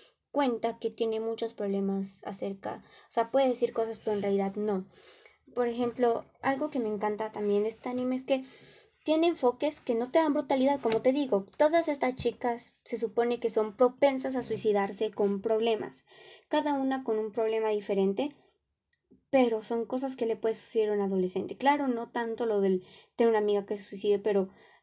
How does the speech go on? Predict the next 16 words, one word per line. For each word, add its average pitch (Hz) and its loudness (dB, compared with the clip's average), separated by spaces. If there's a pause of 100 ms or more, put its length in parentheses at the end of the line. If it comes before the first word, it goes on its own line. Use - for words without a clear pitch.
(140)
la 233 4
mayoría 220 2
del 254 -2
tiempo 240 -2 (680)
se 226 6
muestra 240 -2
más 220 -2
los 233 -4
problemas 208 0
psicológicos 220 -6
que 202 -8
tienen 202 0
acerca 202 -6
de 196 -2
su 196 -6
vida, 190 -2